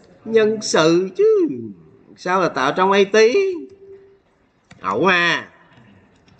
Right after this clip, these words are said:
Nhân sự. Chỗ này kế toán. Tạo trong kế toán. Kinh doanh. Đó, tạo trong kinh doanh.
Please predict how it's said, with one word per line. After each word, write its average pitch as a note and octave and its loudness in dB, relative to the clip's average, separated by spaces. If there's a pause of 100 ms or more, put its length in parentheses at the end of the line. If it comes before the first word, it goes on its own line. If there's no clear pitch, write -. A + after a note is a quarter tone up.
(560)
Nhân A2+ -4
sự. G2 -2 (1000)
Chỗ G#2 -4
này B2+ -2 (600)
kế C3+ 0
toán. D#3+ -2 (2500)
Tạo F#2 -8
trong A#2 -2
kế B2+ 0
toán. C3 0 (880)
Kinh B2 -6
doanh. B2 -2 (1800)
Đó, B2 -2
tạo F2 -6
trong G#2+ -6
kinh G#2+ -2
doanh. G#2+ -2